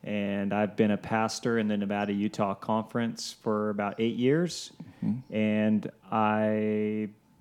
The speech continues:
Speaker 1: pastor in a couple different districts out here, and, um, had the inspiration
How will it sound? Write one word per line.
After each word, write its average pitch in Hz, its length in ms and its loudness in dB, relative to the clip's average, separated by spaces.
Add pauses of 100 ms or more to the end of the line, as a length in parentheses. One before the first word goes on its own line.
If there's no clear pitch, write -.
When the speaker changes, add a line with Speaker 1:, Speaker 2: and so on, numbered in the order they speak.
(140)
Speaker 1:
pastor 117 360 0
in 104 80 4
a 101 60 2
couple 127 300 2
different 110 340 2
districts 131 500 2
out 120 300 4
here, 127 420 0 (600)
and, 101 580 -2 (480)
um, 107 300 0
had 120 240 2
the 127 160 6
inspiration 131 840 4